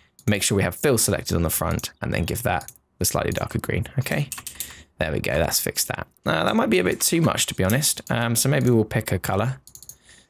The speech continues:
So we'll just lighten it up a bit. Um, and pick an original. There we go, that's probably good. Now, the, this bit's just bugging me a touch, so I'm gonna select all of this,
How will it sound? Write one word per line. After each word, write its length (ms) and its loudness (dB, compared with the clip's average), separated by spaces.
So 500 2
we'll 200 0
just 540 -2
lighten 280 0
it 80 -4
up 200 -4
a 80 0
bit. 240 -2
Um, 460 0
and 140 -6
pick 220 -10
an 180 0
original. 400 -2
There 220 0
we 60 -2
go, 220 -4
that's 160 -4
probably 320 -6
good. 240 -4
Now, 400 2
the, 380 2
this 180 2
bit's 200 0
just 200 -2
bugging 300 4
me 260 6
a 120 0
touch, 400 0
so 120 2
I'm 80 4
gonna 180 4
select 420 0
all 180 6
of 140 0
this, 540 2